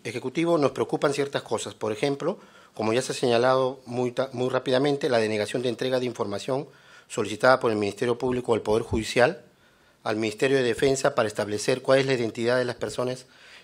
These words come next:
que sirvieron en los momentos en que se suscitaron las graves violaciones de derechos humanos. Esto es un hecho importante porque no permite el avance de las investigaciones fiscales o judiciales para lograr la plena identificación de los presuntos perpetradores y establecer la verdad de si hubo o no hubo violación de derechos humanos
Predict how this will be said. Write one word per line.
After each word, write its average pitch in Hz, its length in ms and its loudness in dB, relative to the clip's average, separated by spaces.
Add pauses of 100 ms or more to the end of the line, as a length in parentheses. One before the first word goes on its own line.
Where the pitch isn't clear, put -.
que 127 140 2
sirvieron 131 480 4
en 123 60 2
los 110 100 0
momentos 123 420 -4
en 113 80 -4
que - 80 -8
se - 140 -10
suscitaron 123 600 0 (360)
las 107 120 4
graves 123 240 6
violaciones 113 380 2
de 110 60 0
derechos 104 260 -4
humanos. 87 400 -10 (380)
Esto 113 180 -4
es 131 80 -2
un 139 140 2
hecho 151 160 -4
importante 156 580 2
porque 143 460 -2
no 147 200 0
permite 147 440 0
el 107 80 0
avance 123 320 -2
de 123 40 -4
las 117 140 -6
investigaciones 110 800 -8 (340)
fiscales 139 540 4
o 110 40 -4
judiciales 147 760 0 (300)
para 135 200 8
lograr 123 320 6
la 127 180 0
plena 143 200 2
identificación 131 720 -2
de 127 60 -4
los 110 100 -6
presuntos 135 440 -4
perpetradores 139 720 -2 (320)
y 117 60 0
establecer 110 440 0
la 131 140 6
verdad 120 260 4
de 123 60 -2
si 113 200 -4
hubo 135 200 0
o 127 40 0
no 123 100 -2
hubo 131 120 0
violación 127 340 -4
de 131 60 -6
derechos 131 220 -8
humanos 151 320 -4